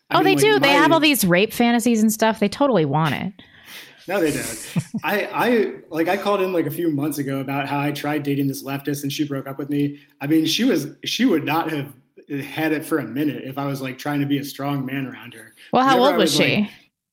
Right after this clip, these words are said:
Speaker 1: she was thirty-one.
Speaker 2: Well, yeah. eh, What's your problem? Get, get, like, a twenty-one-year-old that's, like, dipping her toe into feminism, and you can just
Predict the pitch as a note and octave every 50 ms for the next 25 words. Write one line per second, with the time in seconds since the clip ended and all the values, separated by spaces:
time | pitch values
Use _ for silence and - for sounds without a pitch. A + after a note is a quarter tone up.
0 | _ _ _ _ _ _ _ - - _ _ _ - - - F#3+ F3+ D#3+ - -
1 | D#3+ D3+ D3 B2+ B2 B2 B2+ C3+ D3+ - - - _ _ _ _ C4 D4 D#4 F4+
2 | F4 G#3 C3+ G2+ B2+ G3 G#3+ A3 A3 G#3+ G#3+ G#3+ A#3 A#3 - B3 A3+ C4+ C4 G3+
3 | D#3 - D3+ F#3+ G#3 B3+ C4+ - A3+ D4+ B3+ D#4 D#4+ C4 A3 - - - - A#3
4 | A#3 A#3 A#3 G#3 G#3 A3 G#3+ G#3+ A3+ A3+ A3+ A3+ A3+ G3+ F#3+ F3+ - - F#3 F3+
5 | D3+ - F#3+ F#3 - G3 F#3+ F3+ E3 - - - D#3+ D#3+ F3 F#3 F#3 A3+ G#3+ G3
6 | F#3+ F#3+ F#3+ G3 G3 F#3 F#3 F3 E3+ E3+ F3+ G3 G#3+ A3 G#3 G3+ D#3+